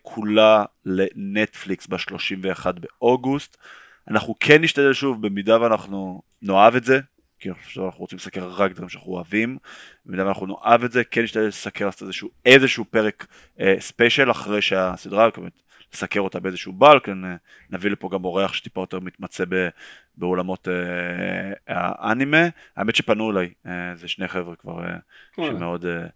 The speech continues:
Speaker 1: שגם אוהבים אותנו וגם מאוד אוהבים את זה, ורצו באמת, אה, לבוא ולדבר, אז, אה, כמובן במידה ו-, במידה ו-, נ-, נ-, נכניס לזה פרק, אז, אה, זה,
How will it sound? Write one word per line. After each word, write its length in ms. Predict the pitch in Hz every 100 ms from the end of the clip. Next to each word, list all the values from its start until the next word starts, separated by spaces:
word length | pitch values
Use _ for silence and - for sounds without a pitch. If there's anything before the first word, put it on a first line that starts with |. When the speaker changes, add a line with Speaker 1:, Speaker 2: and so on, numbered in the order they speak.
| _ _
Speaker 1:
שגם 420 | - - 117 123
אוהבים 240 | 127 110 113
אותנו 400 | 107 127 151 127
וגם 200 | 110 107
מאוד 140 | 104
אוהבים 240 | 104 101 101
את 40 |
זה, 140 | 104 117
ורצו 680 | 101 92 95 92 92 90 87
באמת, 200 | 90 -
אה, 60 | 90
לבוא 220 | 87 87
ולדבר, 560 | 87 87 - 92 107 98
אז, 160 | 87 87 - - - - _ -
אה, 180 | 87 87
כמובן 400 | - 87 85 92
במידה 340 | 90 90 90 180
ו-, 260 | 95 92 90 - _ _ _ -
במידה 420 | 104 104 98 110
ו-, 240 | 95 107 95
נ-, 80 | 87
נ-, 220 | 92 -
נכניס 300 | - 95 92
לזה 140 | 87 87
פרק, 340 | 90 90 90
אז, 120 | 80
אה, 100 | 85 82 - - - - -
זה, 220 | 135 160